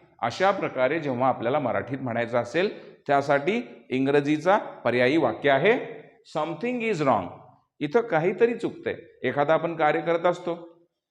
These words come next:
किंवा गणिताचं एखादा उदाहरण आपण सोडवत असतो. पहिली पायरी बरोबर येते, दुसरी पायरी बरोबर येते, तिसरी पायरी चुकते.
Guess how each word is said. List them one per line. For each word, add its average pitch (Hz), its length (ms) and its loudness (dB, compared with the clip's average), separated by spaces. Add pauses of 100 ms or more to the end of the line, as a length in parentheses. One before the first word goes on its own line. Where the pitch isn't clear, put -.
किंवा 156 440 2 (380)
गणिताचं 185 680 0 (320)
एखादा 151 480 2 (240)
उदाहरण 147 320 2
आपण 208 220 0
सोडवत 175 380 -2
असतो. - 580 -4 (260)
पहिली 160 380 2
पायरी 175 400 2
बरोबर 147 380 2
येते, 143 260 2
दुसरी 143 360 -6
पायरी 156 320 2
बरोबर 135 320 0
येते, 135 200 -2
तिसरी 208 420 -6
पायरी 185 400 2
चुकते. - 640 -8